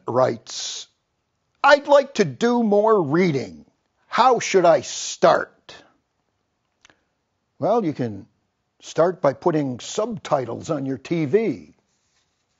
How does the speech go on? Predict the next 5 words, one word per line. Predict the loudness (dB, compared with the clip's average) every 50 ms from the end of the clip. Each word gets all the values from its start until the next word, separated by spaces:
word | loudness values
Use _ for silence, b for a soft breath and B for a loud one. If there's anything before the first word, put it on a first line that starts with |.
| _ _ _ _ _ _ _ _ _ _ _ _ _ _ _ _ _ _ _ _ _ _ _ _ _ _ _ _ _ _ _ _ _ _ _ _ _ _ _ _ _ _ _ _ _ _ b b b b b b b b b b b b b b b b b b b _ _ _ _ -8
Uh, | -4 -2 -2 0 -2 -2 -4 _ _ _ _ _ _
here's | -8 -6 -4 -4 -4
something | -2 -2 -2 -2 -2 -2 -4 -6 -6
from | -8 -10 -10 -10 -10
Chardonnay. | -10 -10 -8 -2 0 2 2 2 4 2 0 0 -2 -6 -10 -12 -12 -10 -10 -10 -12 -12